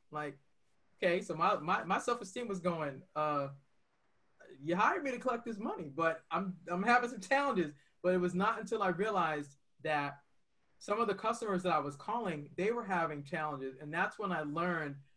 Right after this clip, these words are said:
"Okay, how do I work with you to help solve this problem?" And, and, and, and then show, you know, courtesy and, and empathy and respect, and then docu-, and then key point was to document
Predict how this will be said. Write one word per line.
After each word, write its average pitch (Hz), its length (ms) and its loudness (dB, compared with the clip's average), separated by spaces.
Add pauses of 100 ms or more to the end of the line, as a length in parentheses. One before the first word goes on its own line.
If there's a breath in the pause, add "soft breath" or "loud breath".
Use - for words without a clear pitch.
(160)
"Okay, 139 260 -6 (240)
how 196 180 4
do 262 100 2
I 247 120 6
work 208 380 0
with 175 240 0 (140)
you 147 460 0 (520)
to 156 260 0
help 165 320 -2 (100)
solve 165 560 0
this 151 180 -8
problem?" 175 460 -2 (520)
And, 170 280 -2
and, 165 300 -2
and, 160 260 -6
and 170 160 -2
then 170 180 0
show, 175 420 4 (100)
you 165 80 -6
know, 131 200 -6 (140)
courtesy 185 540 0
and, 139 260 -6
and 143 200 -10
empathy 175 520 -6
and 143 140 -8
respect, 220 500 -4 (120)
and 160 180 -6
then 151 220 -6
docu-, 196 440 2
and 160 140 -6
then 147 220 -6 (500)
key 233 140 -4
point 160 320 -6
was 139 140 -6
to 143 80 -12
document 165 600 0